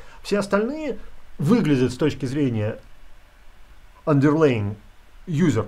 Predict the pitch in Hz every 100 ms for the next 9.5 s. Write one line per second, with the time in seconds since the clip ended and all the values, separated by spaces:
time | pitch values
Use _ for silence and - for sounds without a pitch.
0 | - 147 117 - 120 107 107 113 92 98
1 | 92 156 131 110 104 117 113 98 110 143
2 | 107 101 143 139 262 277 233 196 - -
3 | 117 147 302 311 196 - 117 120 214 214
4 | - 190 - 127 127 131 208 131 - -
5 | - 156 190 135 135 139 175 - 123 135
6 | 147 135 - - - 170 151 135 156 147
7 | 123 - 143 143 113 120 117 123 113 98
8 | 113 107 104 - - - - - - -
9 | - - 170 208